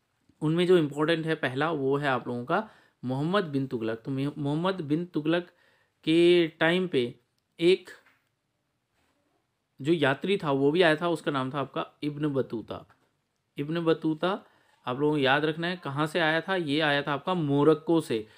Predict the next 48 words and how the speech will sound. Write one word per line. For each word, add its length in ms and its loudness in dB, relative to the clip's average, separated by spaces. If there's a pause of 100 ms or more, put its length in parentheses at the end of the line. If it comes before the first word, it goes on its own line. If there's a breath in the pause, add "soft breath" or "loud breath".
(260 loud breath)
और 120 -2
मोरक्को 500 0
को 120 -2
अगर 260 2
पुराना 400 -2
नाम 220 -2
होता 200 -4
है, 60 -2
तो 100 -4
मूरदेश 640 0
बोला 220 -2
जाता 260 -8
है। 60 -12
तो 80 -12
पूछा 280 -2
जा 120 2
सकता 240 -8
है 60 -2
मूरदेश 640 2
या 120 2
मोरक्को, 640 -2 (460 soft breath)
कोई 160 2
भी 100 -4
चीज़ 260 -4
आ 120 -2
जा 140 -4
सकता 480 -8
है। 220 -10 (360 soft breath)
मोहम्मद 320 0
बिन 260 -2
तुगलक 320 0
ने 140 -6
इस 380 -4
इब्न 240 -4
बतूता 440 -2
को 180 -2
चीन 380 -4
भी 140 0
भेजा 360 -4
था, 260 -12 (320 soft breath)
और 320 -2
इब्न 200 -2
बतूता 380 -2
की 200 -4
एक 140 0
बुक 180 -6
है 320 -2
रेहला, 500 2